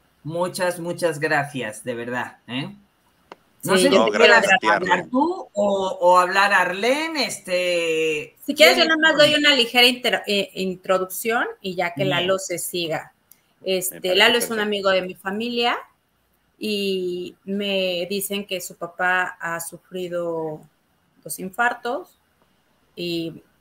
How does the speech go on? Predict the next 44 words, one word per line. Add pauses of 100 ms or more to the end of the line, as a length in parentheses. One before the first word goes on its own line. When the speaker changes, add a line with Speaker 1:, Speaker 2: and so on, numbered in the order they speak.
Speaker 2:
y
que
está
muy
mal. (960)
Y
bueno,
Speaker 1:
Ujú. (600)
Speaker 2:
<laughs>
mejor
le
digo
que
él, (120)
que
él
empiece,
que (540)
murió,
to-,
todas
esas
cosas,
¿no?
Que
ya
s-,
él
sabe
que
pasaron
y
que
él
no
las
comparta. (560)
Speaker 1:
¿Qué
pasó,
Lalo,
con
tu
papá?
Cuéntanos.